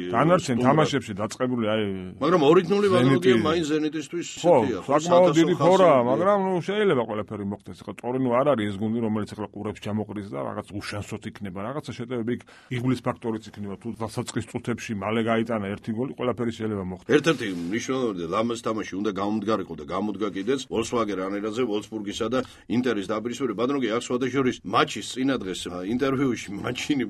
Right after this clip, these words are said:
Speaker 2: ერთადერთი რაც გამოიცნო, რომ ვოლფსბურგი მარტო დოსტი არ არის, ამჯერად ჰოლანდიელს არ გაუტანია გოლი და, მიუხედავად იმისა, რომ როდრიგო პალასიომ უკვე მეხუთე წუთზე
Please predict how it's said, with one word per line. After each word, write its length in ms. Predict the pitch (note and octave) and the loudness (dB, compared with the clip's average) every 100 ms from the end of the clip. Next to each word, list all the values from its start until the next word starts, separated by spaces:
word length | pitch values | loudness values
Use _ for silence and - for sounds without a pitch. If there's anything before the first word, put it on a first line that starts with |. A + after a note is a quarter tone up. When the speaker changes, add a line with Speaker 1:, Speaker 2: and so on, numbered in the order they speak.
| G2 | -4
Speaker 2:
ერთადერთი 500 | - G2+ B2 A2+ G#2 F#2+ | -4 -6 -4 -4 -4 -6
რაც 140 | A2+ A2+ | -6 -2
გამოიცნო, 560 | B2+ D3 D3 C3 G#2+ F2+ | 0 4 4 2 -6 -8
რომ 80 | F2 | 0
ვოლფსბურგი 560 | B2 D#3 C3+ D3 A2 F#2 | 2 2 0 -4 -2 -4
მარტო 380 | F2 A2+ D#3 B2 E2 | 2 2 2 -4 0
დოსტი 320 | A#2+ C#3 D3 A2 | 0 0 -2 -2
არ 140 | G#2+ A2 | 0 -2
არის, 160 | G2 E2+ B2+ | -2 0 0
ამჯერად 400 | D#3 C#3 G#2+ - | 2 0 -2 -2
ჰოლანდიელს 520 | C3+ D#3+ D3 B2 G#2 A2 | 0 2 0 -4 -4 -6
არ 180 | - C3 | -6 -4
გაუტანია 640 | - G3 E3+ G3+ - C#3 A2 | 2 4 4 2 2 -2 -2
გოლი 220 | B2+ E3+ | 0 0
და, 80 | C3+ | 0
მიუხედავად 360 | A2+ C3+ D#3 D#3+ | -2 -4 -2 -4
იმისა, 140 | C3+ A#2+ | -2 -4
რომ 80 | G#2 A2+ | -2 -4
როდრიგო 300 | C3 C#3+ C#3 | -4 -4 -4
პალასიომ 460 | C#3+ C#3+ B2+ G#2+ F2 B2 | -2 -2 -2 -8 -6 -2
უკვე 120 | C#3 A#2 | 2 2
მეხუთე 280 | B2 C3+ D3 B2+ | 2 0 -4 -2
წუთზე 220 | C#3 | -4